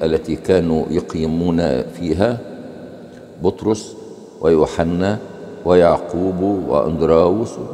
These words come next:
وفيلبس وتوما وبرتلماوس ومتى ويعقوب بن حلفة وسمعان الغيور ويهوذا أخو يعقوب. هؤلاء كلهم كانوا يواظبون بنفس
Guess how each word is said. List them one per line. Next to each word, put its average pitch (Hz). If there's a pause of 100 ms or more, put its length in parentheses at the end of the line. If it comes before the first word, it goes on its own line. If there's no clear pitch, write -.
(140)
وفيلبس 90 (600)
وتوما 85 (340)
وبرتلماوس 80 (400)
ومتى 78 (180)
ويعقوب 85 (200)
بن 82
حلفة 104 (640)
وسمعان 85
الغيور 80 (240)
ويهوذا 78
أخو 76
يعقوب. 73 (960)
هؤلاء 95 (140)
كلهم 92 (540)
كانوا 90
يواظبون 85
بنفس 87